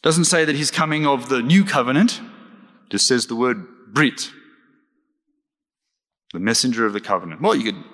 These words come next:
take it either way if you want. However, the literal text just says covenant. Either way, whether you think it's the new covenant or the old covenant, the one with the Mosaic covenant, both of them are made with the house of Israel.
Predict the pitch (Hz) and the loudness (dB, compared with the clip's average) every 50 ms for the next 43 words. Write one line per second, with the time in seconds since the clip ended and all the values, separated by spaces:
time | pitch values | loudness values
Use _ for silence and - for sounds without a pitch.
0 | - - - 123 117 110 110 98 - 107 104 92 92 92 104 117 120 - - - | -14 -8 -6 -6 -4 -4 -4 -6 -6 -8 -8 -4 -2 0 0 0 -2 -4 -12 -20
1 | - - - - _ _ - - - - 90 98 117 127 123 - - - - - | -20 -20 -20 -20 _ _ -20 -16 -14 -8 -2 0 0 0 0 -2 -8 -18 -20 -14
2 | - - 120 123 120 117 117 117 110 123 151 156 - 156 147 131 - - 131 127 | -6 -2 0 0 0 0 0 0 0 0 -2 -2 -2 -4 -4 -4 -4 -6 -6 -6
3 | - - - 120 110 - - 117 107 104 - - - - _ _ _ _ _ _ | -6 -8 -8 -8 -8 -4 -2 -2 -2 -2 -4 -6 -10 -14 _ _ _ _ _ _
4 | _ - - 82 90 90 82 - _ _ _ _ _ _ _ _ _ _ _ _ | _ -16 -16 -14 -14 -16 -18 -20 _ _ _ _ _ _ _ _ _ _ _ _
5 | _ _ _ _ _ _ _ _ _ _ _ - - - _ _ _ _ _ _ | _ _ _ _ _ _ _ _ _ _ _ -14 -14 -14 _ _ _ _ _ _
6 | _ _ _ _ _ _ _ _ _ _ _ _ _ _ _ _ _ _ _ _ | _ _ _ _ _ _ _ _ _ _ _ _ _ _ _ _ _ _ _ _
7 | _ _ _ _ _ _ _ _ _ _ _ _ _ _ _ _ _ _ _ _ | _ _ _ _ _ _ _ _ _ _ _ _ _ _ _ _ _ _ _ _
8 | _ - 143 156 151 139 127 107 98 87 78 76 76 80 95 107 107 104 101 101 | _ 0 2 2 4 2 2 2 0 0 -2 -4 -6 -8 -8 -6 -6 -6 -6 -8
9 | 101 110 104 101 101 - - 98 104 120 123 - 143 135 127 135 139 139 143 131 | -8 -8 -10 -8 -8 -8 -6 -4 -2 -2 -2 -2 -4 -4 -2 -4 -4 -6 -6 -6
10 | - - 101 98 92 92 104 117 123 123 - 127 120 120 127 127 123 120 - - | -6 -4 -4 -4 -4 -2 -2 -2 -2 -2 -4 -4 -4 -4 -4 -6 -6 -8 -10 -12
11 | - 98 98 98 98 92 90 - - - - 95 92 92 95 95 98 120 120 117 | -10 -8 -6 -6 -6 -8 -10 -12 -16 -16 -14 -10 -8 -8 -6 -4 -4 -4 -6 -6
12 | - - 120 113 113 113 110 107 - - 113 110 117 123 113 - 107 107 104 104 | -8 -8 -8 -8 -6 -8 -10 -12 -14 -10 -4 -2 -2 -2 -4 -6 -8 -8 -8 -8
13 | 101 98 98 98 95 98 95 92 98 - 92 92 - - 92 90 90 85 85 90 | -8 -8 -8 -10 -10 -12 -14 -16 -12 -8 -6 -6 -6 -6 -6 -10 -12 -14 -12 -14
14 | 82 - | -14 -16